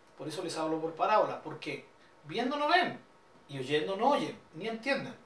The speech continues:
Fíjense, viendo no ven. O sea, la parábola era clarísima,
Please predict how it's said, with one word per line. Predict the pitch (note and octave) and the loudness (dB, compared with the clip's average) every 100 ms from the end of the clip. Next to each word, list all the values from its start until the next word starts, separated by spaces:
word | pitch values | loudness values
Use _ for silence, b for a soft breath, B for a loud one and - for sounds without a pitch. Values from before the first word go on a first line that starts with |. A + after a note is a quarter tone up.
| b b b b | b b b b
Fíjense, | - C4 - - C#3 | 0 2 2 0 -4
viendo | D3 C#4 D#4+ F#4 | 8 10 10 8
no | F#4 F#4+ | 6 8
ven. | G4+ - - - - - - - - - - - - - - - - - C#3 B2 A2+ G#2 - - - | 8 4 -8 -20 -20 -20 -20 -20 -20 -20 -20 -20 -20 -20 -20 -20 -20 -20 -20 -20 -20 -20 -20 -20 -20
O | - | -12
sea, | - | 0
la | F3 F3+ | 6 8
parábola | F3+ F3 C4 B3 G3 | 10 10 10 8 6
era | F3 - | 4 2
clarísima, | D3+ - D#4 - D3+ A#2+ | 2 4 4 2 -4 -8